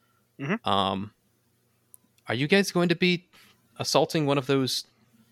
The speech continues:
Speaker 2: ships that we're gonna be using to escape?
Speaker 1: Oh,
Speaker 2: 'Cause,
Speaker 1: that would
Speaker 2: um,
Speaker 1: be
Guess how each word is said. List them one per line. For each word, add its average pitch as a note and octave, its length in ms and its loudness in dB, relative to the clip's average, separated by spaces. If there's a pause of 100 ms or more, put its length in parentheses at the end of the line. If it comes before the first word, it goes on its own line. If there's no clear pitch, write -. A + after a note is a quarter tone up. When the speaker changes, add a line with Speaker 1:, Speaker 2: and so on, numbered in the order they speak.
(320)
Speaker 2:
ships - 540 2 (100)
that C3 320 0
we're C3+ 180 -2
gonna D3 160 0
be C3+ 80 -2
using C#3 300 0
to C3+ 120 -6
escape? D3 360 2 (240)
Speaker 1:
Oh, B2+ 220 2
Speaker 2:
'Cause, A#2 100 0
Speaker 1:
that A#2+ 120 4
would A2+ 140 2
Speaker 2:
um, G#2 40 -6
Speaker 1:
be A2+ 200 -6